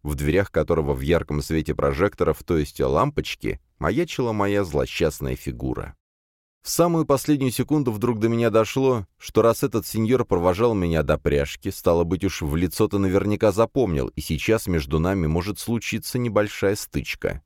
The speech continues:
Дуэль, возможно, на пистолетах. К барьеру я вставать никак не собирался, а посему резко грохнулся в сугроб у подъезда и на всю улицу весело пропел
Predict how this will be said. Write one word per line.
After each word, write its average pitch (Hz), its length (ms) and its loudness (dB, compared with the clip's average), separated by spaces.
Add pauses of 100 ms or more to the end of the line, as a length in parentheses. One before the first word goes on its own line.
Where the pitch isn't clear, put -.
(240)
Дуэль, 80 500 4 (160)
возможно, 73 880 0 (100)
на 67 180 -2
пистолетах. - 880 -4 (720)
К 73 60 -2
барьеру 78 440 2
я 76 140 2
вставать 78 460 0
никак 78 340 0
не 82 80 -2
собирался, 82 720 0 (100)
а - 140 -2
посему 143 360 2
резко 139 340 0
грохнулся 82 560 0
в - 40 -10
сугроб 107 400 2
у 107 60 -4
подъезда 87 560 2
и 85 80 2
на 80 80 0
всю 85 220 -2
улицу 98 320 0
весело 78 400 0
пропел 69 640 -2